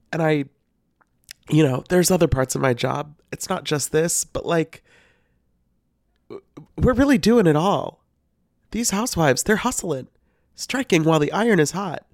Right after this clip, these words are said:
I don't know. Meredith looked great. <sighs>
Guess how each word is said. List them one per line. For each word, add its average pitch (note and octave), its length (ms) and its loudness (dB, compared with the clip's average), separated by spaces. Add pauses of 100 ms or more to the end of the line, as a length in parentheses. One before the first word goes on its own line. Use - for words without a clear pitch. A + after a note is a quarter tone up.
(920)
I F3+ 80 0
don't E3+ 100 6
know. B2 140 6
Meredith F#3+ 380 2
looked - 240 -2
great. C#3 420 4
<sighs> - 40 0